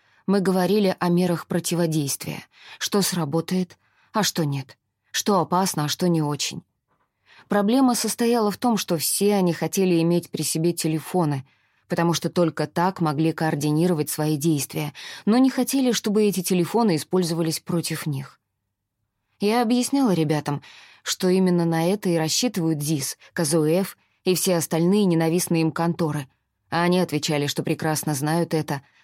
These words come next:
но не хотят отказываться от электронных средств коммуникации.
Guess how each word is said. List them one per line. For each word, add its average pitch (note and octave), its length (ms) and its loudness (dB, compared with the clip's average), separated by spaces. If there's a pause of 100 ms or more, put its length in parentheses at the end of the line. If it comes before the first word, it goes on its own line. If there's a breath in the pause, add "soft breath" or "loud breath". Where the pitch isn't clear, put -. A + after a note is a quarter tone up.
(140 soft breath)
но G3+ 180 2
не F3+ 120 2
хотят E3 420 -4
отказываться D#3 720 -2
от D3 100 -4
электронных D#3 640 0
средств - 440 -4
коммуникации. D#3 880 -2